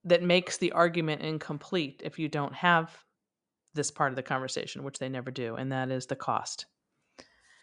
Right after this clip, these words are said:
Um, at one point, she did make the claim when she was saying about, um,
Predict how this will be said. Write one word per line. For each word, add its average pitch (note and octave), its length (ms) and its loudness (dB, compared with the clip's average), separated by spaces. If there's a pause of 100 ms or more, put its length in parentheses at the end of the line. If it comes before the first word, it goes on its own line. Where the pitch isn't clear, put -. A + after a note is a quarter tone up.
(600)
Um, C#3 420 4 (3000)
at D#3+ 160 4
one F#3+ 240 12
point, F3 560 4 (480)
she - 300 2
did E3 360 6 (200)
make E3 260 2
the F3 60 0
claim D3+ 640 2 (1040)
when D3 240 -2
she - 180 0
was D3 260 2
saying D3 540 2
about, C#3 520 2 (260)
um, C3 400 -2